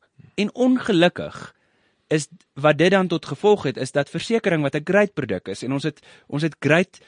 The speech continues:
versekeraars in hierdie land, en ons het great mense wat daaraan werk. Ongelukkig gaan jy dan in 'n situ-, in 'n situasie eindig waar meer gereeld as nie gaan mense voel hulle word te nagekom.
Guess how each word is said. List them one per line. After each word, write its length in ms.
versekeraars 760
in 80
hierdie 180
land, 200
en 80
ons 80
het 140
great 220
mense 360
wat 100
daaraan 220
werk. 380
Ongelukkig 920
gaan 220
jy 80
dan 120
in 60
'n 140
situ-, 220
in 80
'n 40
situasie 500
eindig 440
waar 320
meer 400
gereeld 440
as 160
nie 400
gaan 320
mense 600
voel 400
hulle 160
word 240
te 80
nagekom. 640